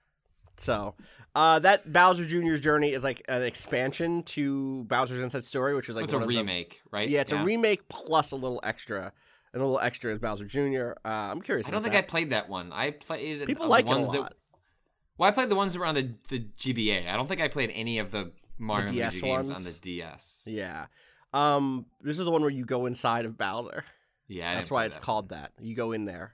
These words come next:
Speaker 1: and you look around and make sure he's okay.
Speaker 2: What's in there?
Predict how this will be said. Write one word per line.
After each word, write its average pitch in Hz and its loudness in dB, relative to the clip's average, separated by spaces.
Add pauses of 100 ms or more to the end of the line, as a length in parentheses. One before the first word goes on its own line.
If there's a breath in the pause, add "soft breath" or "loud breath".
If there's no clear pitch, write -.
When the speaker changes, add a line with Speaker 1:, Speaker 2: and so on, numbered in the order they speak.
(120)
Speaker 1:
and 104 -6
you 104 -8
look 104 -12
around 98 -8
and 92 -10
make 95 -10
sure 90 -12
he's 95 -10
okay. 90 -12
Speaker 2:
What's 98 -6
in 131 -6
there? 87 -10